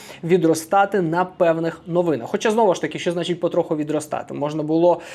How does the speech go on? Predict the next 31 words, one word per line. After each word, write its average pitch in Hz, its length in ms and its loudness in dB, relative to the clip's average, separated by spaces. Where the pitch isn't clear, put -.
а, 151 520 4
в 143 140 -2
двадцять 165 280 0
четвертому 160 460 0
році 185 320 4
придбати 156 560 -2
там 147 240 -2
за 147 380 0
трохи 160 320 -2
більше, 151 320 -4
ніж 151 240 -6
сто 160 220 0
польських 143 440 -4
злотих 143 440 -6
за 151 160 0
одну 147 200 2
акцію, 196 300 0
зараз 151 220 0
маємо 151 240 -4
двісті 151 300 -4
шістдесят 147 440 -8
п'ять, - 220 -12
там 131 100 -14
плюс 165 200 -4
сто 170 140 -6
п'ятдесят 156 440 -4
відсотків. 175 540 -2
Знаю 185 420 2
я 151 140 4
одного 151 440 0
інвестора, 143 640 0